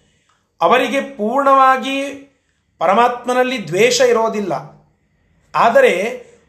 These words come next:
ಪರಮಾತ್ಮನು ಸರ್ವೋತ್ತಮನೋ ಅಲ್ಲವೋ ಅನ್ನುವುದರಲ್ಲಿ ಸಂದೇಹ ಇರ್ತದಂತೆ. ಇವರಿಗೆ ಮಿಶ್ರಭೂತರು ಅಂತ ಕರೀತೇವೆ.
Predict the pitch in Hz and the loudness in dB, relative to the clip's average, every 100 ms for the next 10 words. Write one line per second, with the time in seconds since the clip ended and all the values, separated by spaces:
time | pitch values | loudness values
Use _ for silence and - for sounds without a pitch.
0 | _ 175 165 202 254 262 - - 247 220 | _ -6 0 2 2 0 -8 -6 -4 -4
1 | 165 220 247 - _ - 175 190 240 262 | -6 -8 -12 -20 _ -4 2 4 4 2
2 | - - 233 226 240 262 254 - 190 202 | -4 -4 -2 -2 0 -2 -2 -2 -2 0
3 | 190 170 165 151 156 - - - 185 233 | 0 0 -2 -4 -8 -20 -20 -8 -6 -2
4 | 254 247 233 233 247 277 - - 240 302 | 2 2 4 0 -2 -8 0 0 4 4
5 | 277 247 220 - 185 156 - - 139 - | 4 2 0 -4 -10 -10 -16 -20 -20 -14
6 | 170 226 247 202 165 220 - - - _ | -8 -8 -6 -8 -6 -8 -10 -20 -20 _
7 | - 240 247 - 285 233 233 233 220 190 | -6 -4 -2 2 2 2 -2 -2 -2 -2
8 | 175 165 170 196 165 151 151 139 113 113 | -2 -4 -10 -6 -8 -8 -14 -14 -16 -20